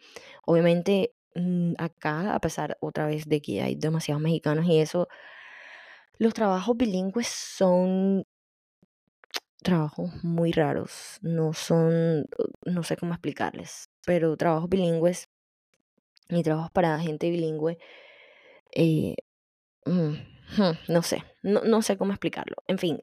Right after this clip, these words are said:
eh, todos saben que yo estoy últimamente trabajando en el mundo este de bodas y de vestidos de novia, y ese, ese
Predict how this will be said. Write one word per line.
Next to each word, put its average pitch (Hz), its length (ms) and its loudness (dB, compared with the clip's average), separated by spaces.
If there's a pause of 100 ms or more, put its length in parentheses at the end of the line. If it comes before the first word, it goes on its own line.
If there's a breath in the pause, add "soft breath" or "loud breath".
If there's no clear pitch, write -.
eh, 170 420 4 (840 loud breath)
todos 196 200 2
saben 202 360 2 (400)
que 165 180 2
yo 151 400 4
estoy 156 440 -2
últimamente 165 480 0
trabajando 160 600 0
en 165 420 0
el 156 200 -2
mundo 151 540 2
este 170 540 -2
de 160 320 0 (100)
bodas 160 640 0
y 151 260 -2
de 143 200 -4
vestidos 151 300 -4
de 170 80 2
novia, 156 400 2 (100)
y 147 120 -8
ese, - 120 -12 (160)
ese - 280 -10